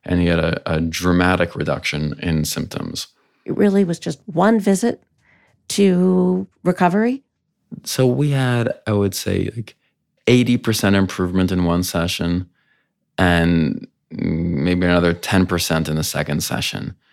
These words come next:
Speaker 1: And he was, you know, ninety percent better in, in two sessions. But those are nice stories to share. That's not the typical progression.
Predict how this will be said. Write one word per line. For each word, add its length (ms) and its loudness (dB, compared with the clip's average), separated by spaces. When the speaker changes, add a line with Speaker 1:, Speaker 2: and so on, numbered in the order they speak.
Speaker 1:
And 180 0
he 80 2
was, 160 -2
you 100 -2
know, 100 0
ninety 340 2
percent 380 -6
better 340 -4
in, 380 -8
in 120 -2
two 200 -6
sessions. 420 -6
But 240 0
those 180 2
are 100 6
nice 380 4
stories 420 2
to 140 -4
share. 300 -2
That's 180 -4
not 180 -2
the 80 -14
typical 600 -4
progression. 680 -8